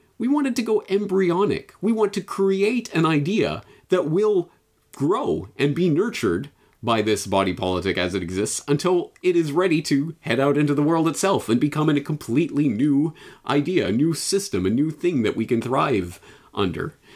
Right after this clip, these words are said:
Uh, to create, as I often say, rather than begging for scraps from the master's table, well, let's just create our own table and have our own party.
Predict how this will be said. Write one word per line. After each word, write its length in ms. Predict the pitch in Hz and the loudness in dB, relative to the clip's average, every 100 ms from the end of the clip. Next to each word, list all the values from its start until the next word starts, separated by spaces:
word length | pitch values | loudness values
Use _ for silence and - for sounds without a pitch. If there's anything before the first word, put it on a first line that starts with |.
| - _ | -20 _
Uh, 160 | 92 90 | -2 -2
to 140 | - | -2
create, 580 | 123 139 135 151 127 139 - | -4 0 2 4 2 -2 -6
as 200 | 147 170 | -4 -2
I 140 | 160 | -2
often 380 | 202 240 208 196 | -2 -2 -2 -2
say, 280 | 202 123 95 | 0 0 0
rather 320 | 117 131 135 | 0 0 0
than 180 | 127 110 | 0 0
begging 380 | 135 143 143 127 | 0 0 0 -2
for 180 | 131 | -4
scraps 420 | 120 - 127 127 - | -4 -2 -2 -4 -4
from 180 | 123 | -2
the 60 | 110 | 0
master's 400 | 113 120 - 98 | 0 0 -4 -2
table, 300 | 135 131 95 | 0 0 0
well, 140 | 95 | 0
let's 200 | 139 190 | -2 -2
just 160 | 190 - | -4 -2
create 260 | 170 165 156 | 0 0 2
our 140 | 147 | 2
own 160 | 147 147 | 2 2
table 340 | 110 92 92 | 2 0 0
and 80 | 95 | -2
have 200 | 110 101 | -2 0
our 120 | 101 | 2
own 140 | 104 | 2
party. 380 | 101 - 85 - | 0 -6 -8 -10